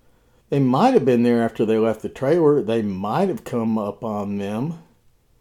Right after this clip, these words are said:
Again, not much help. And again, can you imagine if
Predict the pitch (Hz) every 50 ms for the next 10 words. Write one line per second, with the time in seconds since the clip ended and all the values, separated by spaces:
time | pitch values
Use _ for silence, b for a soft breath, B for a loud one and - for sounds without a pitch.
0 | _ _ _ _ _ _ _ _ _ _ _ _ _ _ _ _ _ _ B B
1 | B B B B - - 151 139 139 165 156 123 113 120 127 139 110 117 120 107
2 | - - 135 135 123 110 110 - 107 110 107 110 - 120 - 120 120 113 117 127
3 | 135 120 107 104 - 123 113 110 127 143 117 101 101 104 101 107 117 104 113 110
4 | 104 95 - -